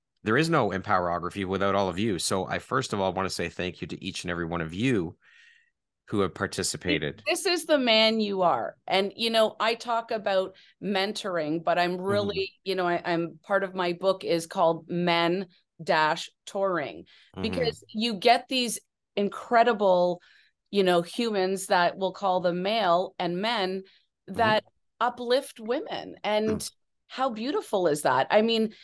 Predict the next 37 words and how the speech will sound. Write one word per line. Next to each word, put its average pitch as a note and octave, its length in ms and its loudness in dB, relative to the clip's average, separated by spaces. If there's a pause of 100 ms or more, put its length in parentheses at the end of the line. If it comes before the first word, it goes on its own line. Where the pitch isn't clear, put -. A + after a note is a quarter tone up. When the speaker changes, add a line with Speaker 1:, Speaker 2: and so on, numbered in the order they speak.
(160)
Speaker 2:
you A3+ 120 2
know, A3+ 200 6
I A3+ 120 4
know A#3+ 200 4
some B3+ 240 0
of A3+ 100 -6
your G#3+ 140 0
story, A#3 340 0
so G#3+ 160 -2
I'm G3 80 -2
gonna G3 340 0
lead G#3+ 440 -4
into A#3+ 260 -4
something. F3+ 560 0 (180)
Speaker 1:
Yeah. C#3 200 2
Speaker 2:
My D3 40 -2 (320)
father, A3 500 4
I F#3+ 100 2
mean, G3 200 -2
I F#3 100 -2
was F#3 240 -4
the F#3 100 -12
second G#3 460 0
daughter. F3 540 2 (260)
I F3 80 -6
think B3 180 -6
I D4 60 6
was D4 140 0
Speaker 1:
Mm-hmm. - 160 -12
Speaker 2:
supposed - 320 0
to A#3+ 80 -2
be B3 180 0
a B3+ 80 4
son. C4 500 4
<laughs> - 80 0 (380)
Speaker 1:
<laughs> - 60 -2
Speaker 2:
I B3 580 4